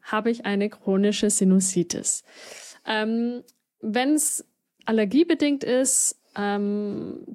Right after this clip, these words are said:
dann, äh, kann's durchaus auch mit dem, ähm, unterschiedliche Gründe haben. Also eins ist natürlich auch immer die äh, Situation, äh,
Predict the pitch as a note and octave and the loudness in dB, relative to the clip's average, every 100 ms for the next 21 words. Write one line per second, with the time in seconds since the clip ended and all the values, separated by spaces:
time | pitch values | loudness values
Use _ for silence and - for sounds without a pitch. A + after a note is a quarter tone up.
0 | - F3+ G3 A3 A3+ A3 - - G#3 G3+ | -4 -2 -2 -2 -4 -6 -6 -4 -2 -4
1 | A3 - A3+ - A3+ A3+ A3 - F#3+ F#3+ | -4 -2 0 2 2 4 0 0 0 0
2 | G3+ F#3+ F#3+ - - - - - - - | 0 0 -2 -6 -4 -4 -2 -4 -6 -6
3 | - - - G3+ - - - - - A#3 | -6 -6 -6 -8 -12 -16 -18 -8 0 2
4 | A#3 G#3 G3 G#3 B3 C4 A#3+ B3 B3+ - | 2 -2 -2 2 2 2 0 0 -2 -4
5 | G3+ F#3+ - - - - - G3+ G#3 - | -4 -4 -6 -10 -16 -16 -6 -2 -2 -2
6 | G3+ G3 - G3 F#3+ - F#3 G3+ G3 F#3+ | -4 -4 -4 -4 -2 -6 -4 0 0 0
7 | F#3+ F#3 F3 F3+ - _ _ _ _ - | 0 2 2 0 -6 _ _ _ _ -12
8 | - G#3+ F#3+ A3+ G#3+ G3 A3 G#3 A3 A3 | -4 0 0 0 0 2 4 4 4 0
9 | - G3 F#3 F3+ E3+ | -4 -6 -4 -4 -6